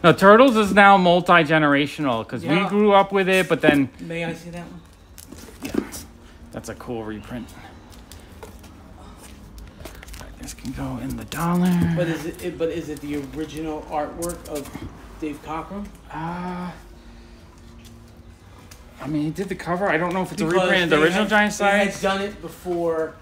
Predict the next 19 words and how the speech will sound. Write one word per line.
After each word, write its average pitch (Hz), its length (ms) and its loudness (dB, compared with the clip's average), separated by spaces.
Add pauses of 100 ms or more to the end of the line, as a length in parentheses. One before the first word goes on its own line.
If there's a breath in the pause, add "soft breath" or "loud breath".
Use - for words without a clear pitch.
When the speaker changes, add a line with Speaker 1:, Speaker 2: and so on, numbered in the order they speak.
(440)
Speaker 2:
um, 156 360 -6
they 151 220 -6
Speaker 1:
No, 139 60 -12
Speaker 2:
started 147 460 4
this. 156 60 2
Speaker 1:
uh, 214 340 10
y-, 208 280 0
yeah, 277 280 4
maybe. 285 520 -2 (500 soft breath)
No, 196 100 8
no, 196 160 10
this 254 220 4
is 262 120 2
a 220 80 6
reprint 208 380 0
of 165 300 0
the 139 640 2 (100)
original 160 400 0
X-Men. 90 480 -8